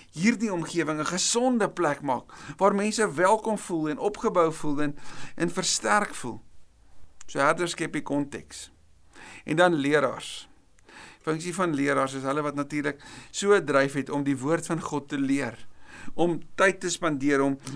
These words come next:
om die woord te bestudeer, om dit oop te breek, sodat ander kan sê, "Maar, aha, nou verstaan ek dit." Kan jy sien hoe hierdie, as jy dit saam sit, is dit 'n kollektief, dit is soos een hand met vyf vingers? Dat dit alles kom vanuit Christus wat die hoof is,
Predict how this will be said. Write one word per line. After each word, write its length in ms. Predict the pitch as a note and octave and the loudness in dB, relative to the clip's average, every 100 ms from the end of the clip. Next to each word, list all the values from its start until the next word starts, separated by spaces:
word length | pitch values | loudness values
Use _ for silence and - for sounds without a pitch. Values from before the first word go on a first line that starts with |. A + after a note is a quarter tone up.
| - | -4
om 80 | D#3+ | -2
die 120 | D3 | 2
woord 180 | E3+ E3+ | 2 2
te 140 | E3+ | -2
bestudeer, 680 | C#3 E3+ E3+ - D3 C3 C3 | 2 2 2 -2 -2 0 2
om 140 | C3+ | 0
dit 180 | C#3 D3+ - | -2 -6 -2
oop 280 | F#3 F3+ | 0 0
te 120 | - D#3+ | -2 -2
breek, 260 | C#3+ C3+ | 0 -2
sodat 220 | - D3+ | -2 -2
ander 240 | D#3+ E3 D#3+ | 0 0 0
kan 120 | D#3 | -2
sê, 140 | D#3 | -2
"Maar, 480 | D#3 C#3+ D3 C#3+ - - | -4 -6 -10 -10 -14 6
aha, 840 | F#3+ G#3 E3+ G3 C4 D4 D4+ C4 | 10 10 10 8 8 10 12 10
nou 220 | A3+ A#3+ | 8 4
verstaan 540 | A#3+ A3 - A#3+ C4 | 4 0 0 2 4
ek 200 | C4 A3+ | 2 2
dit." 220 | F#3+ D#3+ - - - - - _ - - - - | 2 0 0 -12 -20 -20 -20 _ -20 -18 -18 -4
Kan 160 | F3 G3 | 0 2
jy 80 | F#3 | 0
sien 200 | G3+ F#3 | -2 0
hoe 100 | E3 | 2
hierdie, 320 | C#3+ D#3 F3 D3+ | 2 2 2 0
as 120 | C#3 | 0
jy 140 | C#3+ | -2
dit 100 | C3+ | -2
saam 380 | - C#3+ D#3 D#3+ | 0 2 2 0
sit, 300 | D#3 G#3+ - - - - - | -4 -6 -8 -18 -20 -20 -8
is 120 | D3+ | -6
dit 120 | E3 | -2
'n 100 | D#3 | -4
kollektief, 560 | D3 D3 C#3 - G3 F#3+ | 0 0 0 -4 -8 -6
dit 120 | D3 | -6
is 60 | C#3 | -4
soos 180 | C#3+ - | -6 -2
een 180 | F3 D#3 | 0 2
hand 300 | C#3+ D#3+ D#3+ | 0 -2 -4
met 180 | D3 | -6
vyf 240 | - D3 C#3 | -2 -4 -4
vingers? 580 | - D3 E3+ F#3 - - _ - _ _ - - - | -6 -6 -6 -8 -12 -16 _ -20 _ _ -20 -20 0
Dat 120 | E3+ | 2
dit 160 | F3 E3+ | 2 4
alles 300 | E3+ F#3+ F#3+ | 4 4 2
kom 200 | G3 G3 | -2 -2
vanuit 260 | G3 D#3+ | 0 -2
Christus 440 | - G3 F3+ F#3+ D#3 | 0 -2 -2 -2 2
wat 160 | D3+ | 2
die 100 | C#3 | 4
hoof 340 | C3+ C#3+ D#3+ D#3+ | 2 2 2 0
is, 360 | F3 F#3+ - | -6 -6 -8